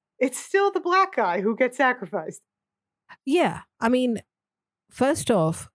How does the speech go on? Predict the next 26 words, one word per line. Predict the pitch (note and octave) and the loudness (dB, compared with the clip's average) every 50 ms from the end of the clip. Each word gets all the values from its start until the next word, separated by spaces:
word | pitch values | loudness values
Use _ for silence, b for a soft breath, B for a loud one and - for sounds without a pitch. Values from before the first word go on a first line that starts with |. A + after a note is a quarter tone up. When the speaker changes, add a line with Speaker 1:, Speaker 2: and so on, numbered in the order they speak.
| _ _ | _ _
Speaker 2:
the | - F#3+ | -4 -2
black | G3 - G#3+ A3 G#3+ - | 0 0 0 0 0 0
guy | - G#3 F#3+ F#3+ F#3 F#3 - | 2 2 4 4 2 2 0
is | - F#3+ F#3 F3 F3 - - | 2 2 4 4 2 2 2
the | - F3+ | 2 2
white | E3+ F3+ F3+ F3 E3+ F3 - | 2 4 2 2 2 0 0
guy's | - E3+ D#3 D#3 D#3 D3+ D3+ D3+ D3+ - - - - - _ _ _ _ _ _ _ _ _ _ _ _ | 0 0 2 2 2 2 2 0 -2 -4 -6 -8 -10 -16 _ _ _ _ _ _ _ _ _ _ _ _
second | - - - F#3 E3+ F#3+ E3+ | -4 0 0 2 2 2 2
in | E3 D#3+ | 2 2
command. | D#3+ F3+ F3 D#3+ D3 D3+ F#3 C4 - - _ _ _ _ _ _ _ _ _ _ _ _ _ _ _ _ _ _ _ _ _ _ _ - | 2 2 2 2 2 0 -2 -2 -6 -10 _ _ _ _ _ _ _ _ _ _ _ _ _ _ _ _ _ _ _ _ _ _ _ 0
And | G3+ G3+ F#3 F3+ - _ _ _ _ _ G#3 | 0 0 0 -2 -6 _ _ _ _ _ -6
they | G3 - A#3 B3 C4 C4+ | 0 2 4 4 4 4
had | C4 B3 A3+ A3+ G#3+ | 2 2 2 0 -2
so | - - - - - A#3 A#3+ | -4 -6 -2 0 2 2 2
many | C4 C#4 C#4 C#4 C#4 | 2 0 0 2 0
of | B3+ B3 | 0 2
those | - A#3+ A3+ A3+ A3 | 2 2 2 4 2
other | A3 A3 A3 G#3+ G#3+ | 2 2 2 0 0
soldier | - - - G#3 G3 G#3 G3+ G3 G3+ G#3 | 0 0 2 2 2 2 2 2 2 2
elves | F#3 F3 F3+ F#3+ G3 F3 D#3 D#3 - - - - - - _ _ _ _ _ _ _ _ _ - | 2 2 2 2 2 2 0 -2 -4 -8 -10 -12 -12 -14 _ _ _ _ _ _ _ _ _ -2
that | - F3+ F3+ E3+ - _ _ - | 0 0 0 0 -4 _ _ -2
they | - F3+ | 0 0
could | F3 - F#3+ | 2 2 2
have | F3+ F3 E3+ | 2 2 2
sent | - - F#3 F3 E3+ G3 | 0 0 0 2 2 2
off, | G3+ F3 D3+ D#3 G3+ - - - | 2 2 2 2 0 -2 -6 -10